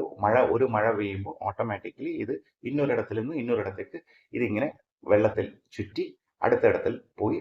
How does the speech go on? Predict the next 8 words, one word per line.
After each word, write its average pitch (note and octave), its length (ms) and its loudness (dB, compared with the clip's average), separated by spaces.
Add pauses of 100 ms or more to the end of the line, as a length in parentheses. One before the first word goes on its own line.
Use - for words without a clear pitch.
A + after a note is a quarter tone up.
അത് G2 180 -2
തന്നെത്താൻ F#2 440 -2
ഇനിയൊരു A#2+ 260 -2
ചെടിയായി F2 420 -2
മുളയ്ക്കുന്നു. - 460 -10 (380)
ഇതാണ് B2 240 4
ഇതിന്റെ G2 240 -2
സയൻ-, F#2+ 300 -4